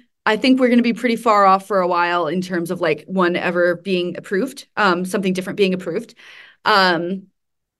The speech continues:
anything around Bitcoin, I would say, would be fair game in terms of putting applications in, though. I saw a lot of people asking questions that there'd be, like, a short Bitcoin E T F or, like, leverage Bitcoin E T F, and would be curious to see people try.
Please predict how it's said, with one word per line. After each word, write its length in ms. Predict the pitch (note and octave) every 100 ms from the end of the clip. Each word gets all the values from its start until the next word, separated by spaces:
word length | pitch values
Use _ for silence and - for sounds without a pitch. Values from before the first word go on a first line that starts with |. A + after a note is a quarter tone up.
| _
anything 380 | - B3 E4+ F#4+
around 260 | C4 G#3 G3
Bitcoin, 360 | G3+ G3 A3+
I 60 | F3+
would 120 | E3
say, 160 | - E3+
would 140 | D#3
be 80 | D#3+
fair 240 | D#3+ D#3+
game 240 | D#3+ D#3+ D#3+
in 40 |
terms 220 | D#3 E3
of 80 | D#3
putting 240 | E3 D#3 D#3+
applications 560 | D#3 E3+ D3+ D3+ D#3+
in, 120 | C#3+
though. 100 | A#2+
I 80 | B2+
saw 260 | F#3 F3+ F#3+
a 0 |
lot 160 | G3
of 60 | F#3+
people 240 | G3 F#3+
asking 340 | D#3 F3 F3 E3+
questions 420 | D#3+ D#3+ E3+ E3+
that 100 | E3+
there'd 180 | E3+ D#3+
be, 100 | D#3+
like, 140 | D3
a 20 |
short 320 | F#3 - D#4 -
Bitcoin 320 | F#3 F#3+ E3
E 60 |
T 180 | E3 F3
F 260 | C#3 E3 -
or, 360 | F#3 E3+ E3+ E3+ - - -
like, 200 | G#3 G3+
leverage 420 | A#3 B3+ A#3+ F#3
Bitcoin 380 | F#3+ - G3 D3+
E 80 |
T 200 | B2+ F#3
F, 240 | C#3+ E3+ G#3+
and 200 | G#3+ F#3 - _
would 140 | B3
be 80 | C4+
curious 400 | C#4 A3 A#3 F4+
to 80 | D#4+
see 160 | B3 A#3
people 240 | C4+ G#3
try. 460 | - D#3 D#3 C4+